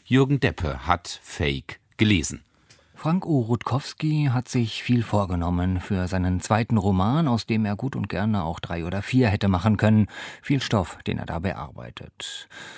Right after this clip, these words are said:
Speaker 2: Zunächst einmal erzählt Rutkowski eine ganz normale, also einigermaßen komplizierte Beziehungsgeschichte jüngeren Datums, anno zweitausenddreizehn bis fünfzehn.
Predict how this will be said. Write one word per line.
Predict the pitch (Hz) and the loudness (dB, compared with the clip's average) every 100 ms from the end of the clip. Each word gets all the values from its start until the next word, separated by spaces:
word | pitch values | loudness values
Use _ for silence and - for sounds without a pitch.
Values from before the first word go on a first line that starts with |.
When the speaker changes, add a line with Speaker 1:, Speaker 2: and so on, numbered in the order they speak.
| - - | -18 0
Speaker 2:
Zunächst | 143 185 - | 2 2 0
einmal | 196 185 180 | 0 2 0
erzählt | 143 - 165 - | -2 -2 -4 -4
Rutkowski | 160 - 131 - - 143 143 143 135 | -10 -4 -4 -4 -4 0 2 0 -2
eine | 110 120 123 117 | -2 0 0 0
ganz | 101 131 - | -2 -2 0
normale, | 107 87 98 147 160 151 | 0 0 -2 -2 -2 -4
also | 95 - | -6 -6
einigermaßen | 95 98 101 95 101 123 | -6 -2 -2 -2 -2 0
komplizierte | 120 139 - 117 104 | 0 0 2 2 4
Beziehungsgeschichte | 113 110 135 117 101 - - 110 - | 0 2 4 6 4 0 -2 -2 0
jüngeren | 104 104 113 95 92 | 2 4 4 4 2
Datums, | 90 131 - 123 120 117 - | 2 0 2 4 4 0 -4
anno | 95 92 92 92 | -2 0 0 -2
zweitausenddreizehn | - 87 87 92 98 - - 80 78 - 87 82 | -4 -4 -4 -2 -4 -4 -10 -10 -10 -6 -4 -4
bis | 90 135 - | -4 -6 -6
fünfzehn. | - 90 - - - - | -8 -8 -8 -12 -14 -14